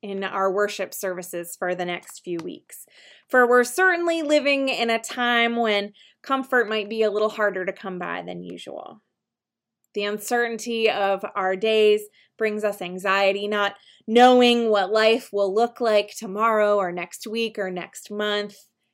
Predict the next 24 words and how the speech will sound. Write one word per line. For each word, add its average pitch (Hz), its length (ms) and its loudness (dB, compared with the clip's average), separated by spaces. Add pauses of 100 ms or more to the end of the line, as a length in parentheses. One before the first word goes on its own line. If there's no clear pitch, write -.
(140)
is 180 220 -12
tough - 380 -8 (360)
for 196 120 -6
many 180 320 -8
of 180 140 -16
us. - 480 -18 (1800)
So 277 140 2
I - 20 6
want 320 240 6
to 285 120 4
ask 339 360 2
you, 285 100 -2
what 370 240 4
would 508 220 4
it 262 80 -8
mean 285 320 -2
for - 260 -2
us 226 300 0
to 226 180 -8
find 190 380 -6
comfort - 720 -6 (400)
in 208 240 -4
this 214 420 0
scripture? - 720 -14